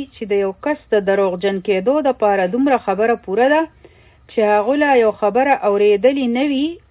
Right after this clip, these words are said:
او بغیر د څه تحقیق نه هغه خلکو ته ورسوي. چې څنګه خبره واوري، نو هم هغه شانې خلکو ته وکړي چې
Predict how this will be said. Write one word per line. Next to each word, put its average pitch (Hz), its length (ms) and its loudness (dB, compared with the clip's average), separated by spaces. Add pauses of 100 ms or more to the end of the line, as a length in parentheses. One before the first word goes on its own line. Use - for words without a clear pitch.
(100)
او 202 140 0
بغیر 311 720 0 (200)
د 202 100 -10
څه 196 180 -6 (140)
تحقیق 285 560 -2
نه 202 220 -2 (160)
هغه 214 320 -2
خلکو 240 340 -4
ته 190 140 -4
ورسوي. 170 580 -4 (440)
چې 226 80 -6 (200)
څنګه 359 300 2
خبره 208 420 0
واوري، 330 440 0 (380)
نو 190 100 -8
هم 220 160 -4 (120)
هغه 302 320 2
شانې 254 400 -2
خلکو 233 320 -2
ته 208 140 -6
وکړي 285 380 -4 (360)
چې - 80 -14